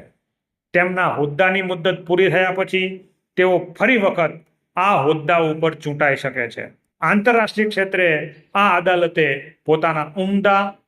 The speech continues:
અને તટસ્થ વલણથી સારી એવી પ્રતિષ્ઠા પ્રાપ્ત કરી છે. ત્યાર પછી છેલ્લું અંગ છે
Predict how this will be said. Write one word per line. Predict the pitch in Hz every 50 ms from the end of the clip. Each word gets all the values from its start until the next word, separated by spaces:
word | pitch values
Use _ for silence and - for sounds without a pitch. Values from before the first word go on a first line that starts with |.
| _ _
અને | 165 165 165
તટસ્થ | 165 165 165 185 185 240 240 226 - - 202
વલણથી | 175 165 160 160 156 156 160 143 135 123 123 131 151 - _ _ -
સારી | - - - 175 160 165 180 214 208 175
એવી | 160 160 160
પ્રતિષ્ઠા | 160 - 151 143 147 147 - - - 139
પ્રાપ્ત | 135 - 139 127 127 - - _
કરી | - 139 120 113 107
છે. | 110 - 110 - - _ _ _ _ _ _ _ _ _ _
ત્યાર | 180 202 196 190 190 190
પછી | 165 156 - 160 147 143 147
છેલ્લું | - - - 180 175 175 180 185 180 175
અંગ | 175 175 170
છે | - - 165 165 165